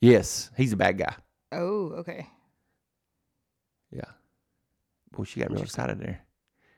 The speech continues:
Speaker 2: I like Luke Perry.
Speaker 1: Luke Perry. Luke Perry. He was in nine oh two one oh, wasn't he?
Speaker 2: I think so.
Speaker 1: We were watching something the other night. Susan says, "That woman was in nine oh two one oh." I never saw an
Speaker 2: <laughs>
Speaker 1: episode of nine oh two one oh.
Speaker 2: That's funny.
Speaker 1: Never. Anyways.
Speaker 2: Okay,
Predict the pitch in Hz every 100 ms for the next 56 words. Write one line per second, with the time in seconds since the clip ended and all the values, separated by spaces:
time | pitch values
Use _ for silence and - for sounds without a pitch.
0 | _ _ 226 254 - 160 - 160 110 104
1 | 95 92 87 - _ _ _ _ - _
2 | - 123 - - 117 98 92 90 - 233
3 | 220 98 104 107 - 104 101 110 110 98
4 | - 98 - _ - 247 170 - _ -
5 | - - 135 110 107 101 - 104 101 107
6 | 101 107 85 123 110 98 95 - - _
7 | _ _ - - 123 110 107 107 117 120
8 | 139 139 139 - 104 98 - 110 98 92
9 | - - - 117 - 98 95 87 85 90
10 | 85 78 92 76 69 64 - - _ 180
11 | - 240 - - _ _ _ _ - 95
12 | - - - _ _ _ _ _ _ 107
13 | 95 - - - - _ _ _ - 190
14 | 135